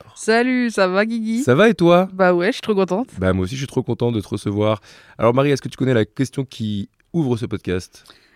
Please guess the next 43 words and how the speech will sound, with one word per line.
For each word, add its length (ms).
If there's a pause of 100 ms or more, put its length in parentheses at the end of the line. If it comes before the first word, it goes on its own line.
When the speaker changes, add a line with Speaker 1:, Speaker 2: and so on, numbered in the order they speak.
(140)
Speaker 1:
Euh, 340
c'est 120
quoi 120
tes 120
paroles 240
préf ? 420
Speaker 2:
Oui, 320
c'est 140
quoi 100
tes 100
paroles 220
de 60
chanson 320
préf, 340
Marie ? 280
Et 40 (160)
Speaker 1:
Alors, 300
Speaker 2:
pourquoi ? 440
Speaker 1:
j'ai 200
vou-, 160
j'ai, 360
parce 200
que 80
j'ai 160
écouté 340
du 160
coup 140
pour, 300
euh, 220
faire 160
bien, 360
euh, 120
l'exercice, 800
mais 160
j'ai 140
noté 240
plein 240
de 80
paroles. 380
Enfin, 120
j'en 120
étais 180
plusieurs. 500